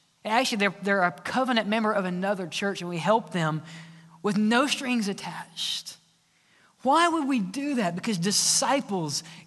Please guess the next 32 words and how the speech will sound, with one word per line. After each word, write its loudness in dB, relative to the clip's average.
go. 2
And 0
if -2
you're 0
not 6
going, 6
you 2
should 2
really 4
question 2
whether 2
you're 0
a 0
disciple 0
or -6
not. -10
If -2
you, 0
if -2
you 2
sit -2
here 0
today 4
and 2
we 0
fold 2
our 6
arms 4
and -2
we'll -10
say, 0
"Well, 2